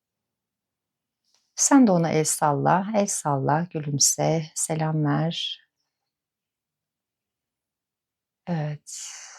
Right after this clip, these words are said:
Ve oradan uzaklaşıyor. Derin bir nefes çek. Ver nefes. Aynayı kaldırdım. Ver nefes.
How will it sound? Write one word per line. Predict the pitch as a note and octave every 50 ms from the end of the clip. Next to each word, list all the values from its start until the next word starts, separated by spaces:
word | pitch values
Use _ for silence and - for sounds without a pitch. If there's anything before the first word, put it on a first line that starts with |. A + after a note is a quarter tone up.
| - - - - - _ _ _ _ _ _ _ _ _ _ _ _ -
Ve | G#3 G3
oradan | F3 D#3 D3 C#3+ C#3+ - D#3 D#3 D#3 D#3+ E3 E3 E3+ E3+ E3 - _ _
uzaklaşıyor. | - D#3+ - - E3 E3 - - F3 E3+ - - - - - E3+ F3 F3 F3+ F#3+ G3 F#3+ _ _ -
Derin | F#3+ F#3 - - F3+
bir | F3+ F3 E3+
nefes | F3 F3+ _ - F3+ F3 - -
çek. | - - G3+ G3+ G3+ G3+ - - - _ _ _ _ _ _ _ _ _ _ _ _ _ _ _ _ _ _ _ _ _ _ _ _ _ _ _ _ _ _ _ _ _ _ _ _ _ _ _ _ _ _ _ _ _ _ _ _ _ _ _ _ _ _ _ _ _ _ _ _ -
Ver | A3+ G#3+ F#3+ F#3 F3+ E3+
nefes. | E3 E3 - - - - E3+ E3 E3 E3 E3+ E3+ E3+ F3 F3 F3 F3 _ _ - - - - - - - - - - - - - - - - - - - - - - - - - - - - - - - - - - - _ _ _ _ _ _ -
Aynayı | - G3+ F#3 F3 E3 E3 E3 D#3+ D#3 D#3+ D#3 D#3+ D#3+ D#3+ E3 E3+ F3 F3
kaldırdım. | - - E3 D#3 D#3 D3+ - D#3+ D#3 - - - E3+ E3+ E3 F3+ F#3 F3+ F3+ F3+ _ _ _ _ _ _ _ - - - _ _ _ _ _ _ _ _ _ _ _ _ _ _ _ _ _ _ _ _ -
Ver | F#3 F3+ E3+ E3 D#3+
nefes. | D#3+ D#3+ - _ - _ E3+ F3 F3 F3 F3 F3 F3 F3 - - - - - - - -